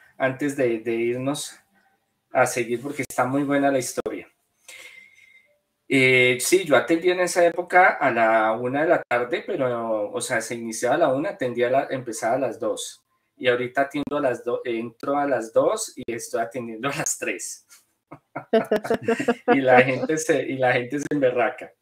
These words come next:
Lo que pasa es que, mm, yo tengo un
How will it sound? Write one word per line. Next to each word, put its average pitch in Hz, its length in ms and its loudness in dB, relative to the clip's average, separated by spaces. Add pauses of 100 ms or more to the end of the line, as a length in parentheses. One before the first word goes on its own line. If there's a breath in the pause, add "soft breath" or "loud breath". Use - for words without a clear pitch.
(420 loud breath)
Lo 131 140 -4
que 139 120 -2
pasa 147 280 0
es - 100 -8
que, 185 140 0 (460)
mm, 117 680 -6 (420)
yo 131 220 -8
tengo 156 200 -2
un 160 40 0